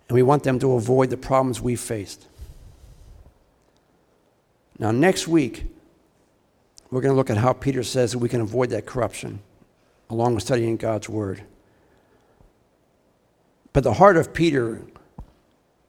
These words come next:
is he wants to pour himself out to this, this next generation that's coming up.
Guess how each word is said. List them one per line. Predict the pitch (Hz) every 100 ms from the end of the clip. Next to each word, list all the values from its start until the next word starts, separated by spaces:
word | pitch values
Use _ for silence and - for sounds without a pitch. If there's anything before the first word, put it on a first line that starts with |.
| _ _ _ _
is | 135 110
he | 120
wants | 156 151
to | -
pour | - - 175
himself | 160 156 147 151 131 120 -
out | 127 120 117 - - _ _ _
to | 120
this, | 117 113 - - _ _
this | 123 -
next | 123 127 120
generation | - 123 113 110 107
that's | 113 107
coming | - 107 107
up. | 107 -